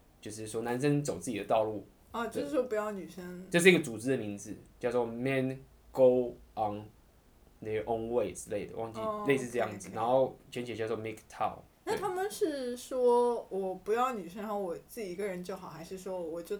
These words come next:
Speaker 2: 讨厌女生之类的？
Speaker 1: 应该是说我，呃，他们的起源，我比较像是男生要保护自己的这个起源。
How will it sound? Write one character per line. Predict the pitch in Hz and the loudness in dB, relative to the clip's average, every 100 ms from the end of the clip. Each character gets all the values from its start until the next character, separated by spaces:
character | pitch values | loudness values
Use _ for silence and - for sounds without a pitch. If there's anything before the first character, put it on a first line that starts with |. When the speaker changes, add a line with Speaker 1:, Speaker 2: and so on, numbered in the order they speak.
| - | -8
Speaker 2:
讨 | - - | -14 -12
厌 | 196 196 | -10 -10
女 | - | -10
生 | - 156 | -14 -16
之 | - 156 | -14 -14
类 | 139 | -12
的？ | - | -10
Speaker 1:
应 | - 214 220 | 2 4 12
该 | 220 208 | 12 12
是 | 214 | 8
说 | 185 196 | 4 6
我， | 175 135 127 - _ _ _ _ _ _ _ _ | 8 8 6 -4 _ _ _ _ _ _ _ _
呃， | - 123 120 117 113 110 | 4 6 8 6 6 4
他 | 147 190 | 6 6
们 | 165 | 6
的 | 139 | 4
起 | - - 110 | 2 -2 -4
源， | 101 | -4
我 | 101 | -4
比 | 98 | 2
较 | 131 | 2
像 | 139 135 123 | 4 0 0
是 | 135 117 | -2 -4
男 | 117 113 | -4 -2
生 | 139 | -2
要 | 135 | -2
保 | 98 | -4
护 | 107 | -6
自 | 110 - | -8 -10
己 | - - - _ | -12 -14 -20 _
的 | 107 | -12
这 | 98 | -10
个 | 113 | -10
起 | 107 - 95 | -8 -10 -12
源。 | 98 | -14